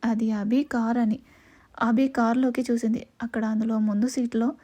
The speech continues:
డ్రైవర్ కూర్చొని డ్రైవ్ చేస్తూ ఉంటే, వెనక సీట్లో అభి, స్వప్న నవ్వుతూ మాట్లాడుకుంటూ కనిపించారు. అది చూసిన భార్గవి గుండె పగిలిపోయింది. తన కళ్ళలో నుంచి నీళ్లు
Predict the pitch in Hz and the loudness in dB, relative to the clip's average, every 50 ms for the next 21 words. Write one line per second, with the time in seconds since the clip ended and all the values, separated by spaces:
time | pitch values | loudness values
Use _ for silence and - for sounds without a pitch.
0 | - - - - - - _ - 302 285 277 302 349 392 415 - - 294 269 269 | -20 -20 -20 -20 -20 -20 _ -2 0 2 2 2 2 0 0 0 0 -2 -2 0
1 | - 269 254 247 240 254 226 220 226 233 - 254 240 240 - 247 226 214 226 240 | 0 0 0 2 0 0 0 0 -2 -2 -2 -4 -6 -4 -2 0 0 0 0 -2
2 | 226 - - _ _ - 202 214 214 226 240 240 247 - 247 226 233 240 220 - | -4 -8 -8 _ _ -4 -2 -2 0 -2 -2 -2 -4 -4 -4 -4 -2 -2 -2 -4
3 | - - _ - - 226 233 226 233 254 254 262 311 - - - - - - - | -4 -8 _ -10 -8 -4 -2 -2 0 2 2 0 0 -4 -6 -20 -20 -20 -20 -20
4 | - - - - - 302 285 277 269 285 294 294 254 - - - - - 233 240 | -20 -20 -14 -6 0 2 2 2 4 4 6 6 6 4 0 -6 -2 0 2 2
5 | 220 220 220 220 247 254 240 240 220 220 226 269 269 277 269 - 254 240 233 269 | 2 2 2 2 4 4 6 6 4 4 2 2 2 0 2 4 4 4 4 4
6 | 269 269 240 226 220 - 233 220 - 240 226 226 - - _ _ _ - - - | 2 2 2 2 2 2 2 0 0 0 -2 -2 -4 -8 _ _ _ -20 -20 -20
7 | - - _ _ - - - 254 311 320 339 339 302 277 277 285 285 285 277 254 | -20 -20 _ _ -10 -2 0 2 4 4 4 4 2 2 2 4 6 6 6 6
8 | 233 226 240 240 240 254 233 233 233 247 233 247 233 220 220 254 247 233 220 214 | 6 6 4 2 2 2 2 4 4 4 4 4 4 4 4 4 2 2 0 0
9 | 220 240 254 254 - 247 233 214 214 214 247 - - - - - - - - _ | 0 0 0 0 0 0 2 2 2 0 -2 -4 -8 -20 -20 -20 -20 -20 -20 _
10 | _ - 339 349 370 359 302 262 247 254 285 294 339 359 359 311 285 285 285 269 | _ 0 0 0 2 2 2 2 4 4 4 4 2 2 4 2 2 2 0 -2
11 | - - _ - 226 240 220 220 226 220 233 | -4 -4 _ 0 2 2 2 2 2 0 0